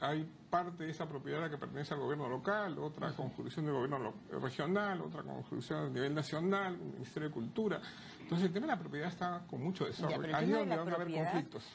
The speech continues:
Speaker 2: claro, ahí podría un poco encontrarse la piedra en el zapato, porque
Speaker 1: Es correcto.
Speaker 2: en realidad es un problema que no es nuevo en el país, ¿ah?
Speaker 1: No, no.
Speaker 2: ¿No es
Speaker 1: Y,
Speaker 2: cierto? Y que
Speaker 1: y
Speaker 2: involucra, por ejemplo, a gobiernos locales, a los alcaldes. ¿Cómo va a funcionar ese trabajo de coordinación,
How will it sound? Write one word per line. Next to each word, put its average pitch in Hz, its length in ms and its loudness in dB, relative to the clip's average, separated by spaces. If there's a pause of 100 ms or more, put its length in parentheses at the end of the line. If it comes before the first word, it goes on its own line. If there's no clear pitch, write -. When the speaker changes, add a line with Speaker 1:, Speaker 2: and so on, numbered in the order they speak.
(140)
Speaker 2:
claro, 165 340 -4
ahí 185 200 0
podría 202 480 2
un 185 120 -4
poco 180 200 -2
encontrarse 175 420 -2
la 175 100 0
piedra 180 300 0
en 190 80 0
el 180 100 0
zapato, 156 440 -4
porque 135 140 0
Speaker 1:
Es - 40 -2
correcto. - 240 0
Speaker 2:
en 170 60 0
realidad 170 240 2
es 247 120 -6
un 254 100 0
problema 202 380 2
que 185 120 -6
no 170 80 -4
es 160 100 -6
nuevo 185 320 2
en 143 80 -4
el 139 80 -6
país, 147 380 -4
¿ah? - 80 -2
Speaker 1:
No, 170 260 6
no. 170 300 0
Speaker 2:
¿No 165 60 -2
es 147 80 0
Speaker 1:
Y, 156 40 4
Speaker 2:
cierto? 185 260 4
Y 190 40 0
que 190 80 0
Speaker 1:
y 180 40 4
Speaker 2:
involucra, 202 380 2
por 233 120 0
ejemplo, 220 340 0
a 240 40 4
gobiernos 190 480 0
locales, 165 480 -2 (140)
a - 80 0
los 151 160 -2
alcaldes. 151 600 -2
¿Cómo 247 300 0
va 240 260 2 (300)
a 185 120 0
funcionar 190 840 0
ese 185 240 -2
trabajo 185 480 -2
de 170 120 -2
coordinación, 160 920 0